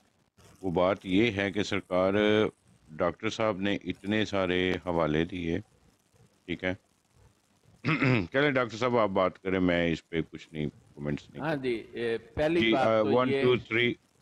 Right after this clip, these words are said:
Speaker 1: आपका time शुरू।
Speaker 2: हाँ, ये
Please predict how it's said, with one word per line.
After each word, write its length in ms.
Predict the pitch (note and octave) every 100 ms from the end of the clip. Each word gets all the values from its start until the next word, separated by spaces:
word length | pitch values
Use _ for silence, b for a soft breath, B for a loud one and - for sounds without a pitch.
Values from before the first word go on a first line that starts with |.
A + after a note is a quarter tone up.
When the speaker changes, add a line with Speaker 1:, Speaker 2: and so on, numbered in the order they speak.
| _
Speaker 1:
आपका 300 | F#2 F2+ -
time 280 | E2+ E2 D#2+
शुरू। 260 | D2 D2 C2 - _ _
Speaker 2:
हाँ, 340 | A#2+ A#2+ G2 -
ये 760 | C3 D#3 E3 D#3+ D3+ C#3 -